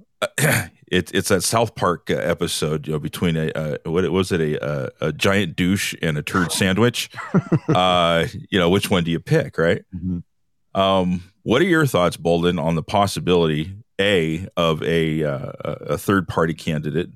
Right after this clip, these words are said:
Speaker 1: being successful and run for president, and B, is it something you would, somebody you would,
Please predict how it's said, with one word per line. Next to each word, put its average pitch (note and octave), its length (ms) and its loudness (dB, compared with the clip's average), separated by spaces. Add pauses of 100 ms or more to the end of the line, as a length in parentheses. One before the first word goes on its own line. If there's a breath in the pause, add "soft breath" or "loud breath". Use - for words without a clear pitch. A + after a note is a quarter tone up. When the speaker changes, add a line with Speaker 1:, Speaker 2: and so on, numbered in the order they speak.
Speaker 1:
being E2+ 200 0
successful D#2+ 640 -2
and D#2 160 -2
run D#2 140 -2
for E2 100 -10
president, D#2+ 400 -2
and D#2+ 140 -4
B, F#2 480 0 (260)
is F2 160 2
it D#2 80 -2
something F#2+ 260 0
you F#2 140 2
would, F#2 220 0
somebody G#2 260 2
you G2+ 140 4
would, F#2+ 180 -2